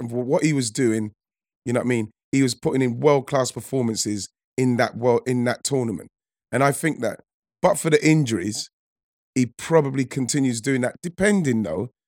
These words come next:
on how hard he wants to work on himself and making himself continue to improve. So as you can, can,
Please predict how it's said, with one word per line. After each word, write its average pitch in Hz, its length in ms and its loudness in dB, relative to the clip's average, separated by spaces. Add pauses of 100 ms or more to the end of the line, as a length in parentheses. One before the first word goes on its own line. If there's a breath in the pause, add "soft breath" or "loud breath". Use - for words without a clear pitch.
(240)
on 156 140 4
how 165 320 4
hard 160 240 4
he 147 80 2
wants 143 200 2
to 151 60 -2
work 139 300 4
on 139 80 4
himself 131 580 0 (300)
and 135 140 0
making 147 280 2
himself - 760 2 (440)
continue 139 640 2
to 123 340 -4 (220)
improve. 131 580 0 (420)
So 139 120 0
as 123 140 2
you 135 80 0
can, 127 260 -8 (260)
can, - 160 -8